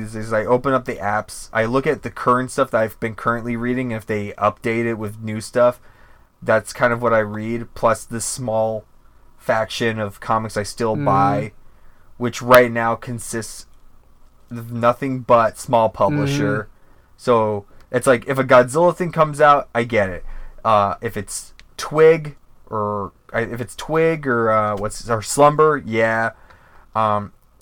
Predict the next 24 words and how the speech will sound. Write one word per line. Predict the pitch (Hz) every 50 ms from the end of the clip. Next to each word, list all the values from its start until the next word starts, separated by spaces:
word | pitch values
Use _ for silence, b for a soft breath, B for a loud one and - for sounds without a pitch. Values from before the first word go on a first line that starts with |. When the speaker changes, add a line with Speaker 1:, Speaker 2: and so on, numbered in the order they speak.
| _ _ -
Speaker 1:
everything, | 135 135 143 139 143 139 135
and | - 127 127 123 123
then | 127 131 135
there's | 139 135 -
some | - - 135 131 131
that | 123
I | 120 120
just | 120 113 -
kind | - 135 123 120
of | 117 110
find | - 120 113 110 110
interesting | 120 127 123 - 123 113 - - 117 107 104
and | 104 104
grab, | 104 113 113 113 110 107 104 90
or | - 107 107
Pi-, | - - - - 131 120 - -
Power | - 135 131 131 127 123
Rangers | 123 123 123 120 110
versus | - 127 123 113 123 123 117
Speaker 2:
Yep. | 123 117 117 113
Speaker 1:
Godzilla, | 117 113 117 117 117 120 120 120 117 b b b b b b b -
which | 127 110 -
is | 123 113 -
just | - 123 120 110 113